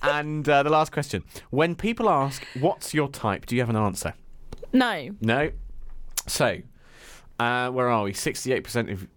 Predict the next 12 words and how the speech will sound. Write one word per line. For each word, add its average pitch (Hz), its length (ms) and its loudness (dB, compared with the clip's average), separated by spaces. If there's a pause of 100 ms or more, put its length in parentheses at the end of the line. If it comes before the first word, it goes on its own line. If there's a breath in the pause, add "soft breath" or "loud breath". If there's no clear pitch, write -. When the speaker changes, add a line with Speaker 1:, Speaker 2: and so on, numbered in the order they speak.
(280)
Speaker 1:
of 104 220 2
the 110 80 4
world 101 420 4
agreed 98 280 0
with 92 140 0
you 92 120 4
on 90 100 2
that. - 440 -2 (540 loud breath)
And 120 540 0 (120)
we 214 160 2
went 202 840 2
mostly 180 580 0